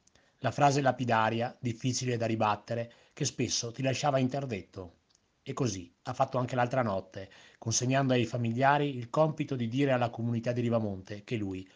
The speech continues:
a sessantatré anni, se n'era andato dopo una malattia che lo aveva tormentato per mesi.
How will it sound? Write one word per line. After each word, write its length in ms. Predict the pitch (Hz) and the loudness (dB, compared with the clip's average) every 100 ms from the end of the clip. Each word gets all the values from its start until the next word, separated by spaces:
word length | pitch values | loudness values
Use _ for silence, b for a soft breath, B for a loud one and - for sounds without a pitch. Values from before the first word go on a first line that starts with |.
| b b - | b b -10
a 40 | |
sessantatré 520 | - 123 139 135 131 139 | -6 -2 0 2 2 4
anni, 400 | 117 107 110 113 | 4 2 -4 -8
se 160 | - 127 | -8 -4
n'era 180 | 139 | 0
andato 460 | 143 139 107 101 110 | 2 2 0 0 -2
dopo 220 | 113 113 | -4 -2
una 100 | 123 | -2
malattia 560 | 110 110 107 - 135 147 | 0 0 -2 -4 -4 -4
che 180 | - 135 | -4 -4
lo 60 | |
aveva 240 | 120 135 127 | -2 0 -2
tormentato 600 | 127 123 131 101 101 113 | -2 -4 -4 -4 -6 -6
per 160 | 123 | -6
mesi. 400 | 123 98 90 92 | -6 -6 -10 -16